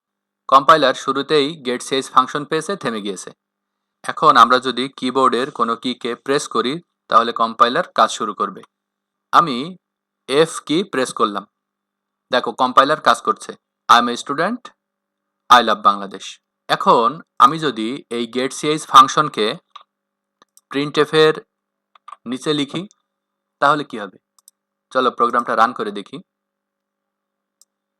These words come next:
দেখো, কম্পাইলার কোনো কাজ করছে না,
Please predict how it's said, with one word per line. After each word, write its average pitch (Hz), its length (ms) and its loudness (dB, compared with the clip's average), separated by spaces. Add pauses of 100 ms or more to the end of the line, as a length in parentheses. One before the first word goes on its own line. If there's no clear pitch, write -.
(1300)
দেখো, 147 360 4
কম্পাইলার 143 500 4
কোনো 151 180 2
কাজ 156 240 6
করছে 120 300 -6
না, 101 220 -8